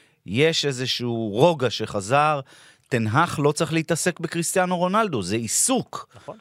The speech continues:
Speaker 2: חד
Speaker 1: זה
Speaker 2: משמעית.
Speaker 1: באמת עיסוק, גם אם הוא משחק וגם אם הוא לא משחק, גם אם הוא מרוצה או גם אם הוא לא, גם אם הוא מחייך,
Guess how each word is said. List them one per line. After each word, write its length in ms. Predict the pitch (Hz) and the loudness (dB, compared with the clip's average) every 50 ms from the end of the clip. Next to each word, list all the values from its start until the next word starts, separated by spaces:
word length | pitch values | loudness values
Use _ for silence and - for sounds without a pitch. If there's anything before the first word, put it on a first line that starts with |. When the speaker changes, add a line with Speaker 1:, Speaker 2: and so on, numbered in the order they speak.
| _ | _
Speaker 2:
חד 60 | - 107 | -16 -10
Speaker 1:
זה 120 | - 101 | -6 -4
Speaker 2:
משמעית. 140 | 104 110 117 127 | -2 0 0 2
Speaker 1:
באמת 200 | 156 196 190 - | 2 0 0 -2
עיסוק, 380 | 190 - - - 240 220 156 | -4 -2 -2 0 -2 -2 -2
גם 240 | 107 123 147 170 185 | 0 0 0 2 0
אם 80 | 202 196 | -2 -4
הוא 120 | 202 196 | -4 -4
משחק 580 | 190 190 180 - - 165 - 185 185 185 - 160 131 | -4 -4 -4 -4 -4 -2 0 0 0 0 -2 -4 -4
וגם 380 | - 131 131 139 160 165 175 180 | -4 -2 0 0 0 0 0 0
אם 120 | 175 170 | -2 -2
הוא 140 | 170 165 165 | -2 -2 0
לא 160 | 170 190 208 | 0 0 0
משחק, 460 | 202 190 180 - - - - 90 90 82 | 0 -2 -4 -4 -4 -4 -4 -4 -6 -4
גם 240 | 73 104 120 135 147 | -2 0 0 0 0
אם 120 | 156 160 160 | -2 -2 -4
הוא 120 | 160 156 | -4 -4
מרוצה 600 | 151 143 135 135 131 127 - - - 170 170 180 175 | -4 -4 -4 -6 -8 -8 -6 -4 -2 -2 0 0 0
או 180 | 110 131 143 | -2 -4 -2
גם 200 | 135 143 147 151 | -2 0 0 0
אם 120 | 156 160 156 | 0 -2 -4
הוא 120 | 151 147 | -4 -2
לא, 200 | 156 160 147 120 101 | 0 0 0 0 0
גם 180 | 113 117 123 | -2 -2 -2
אם 100 | 139 143 | -2 -4
הוא 80 | 143 139 | -4 -6
מחייך, 540 | 135 - - 110 107 127 139 147 156 - | -6 -6 -6 -6 -4 -2 -2 -2 -4 -6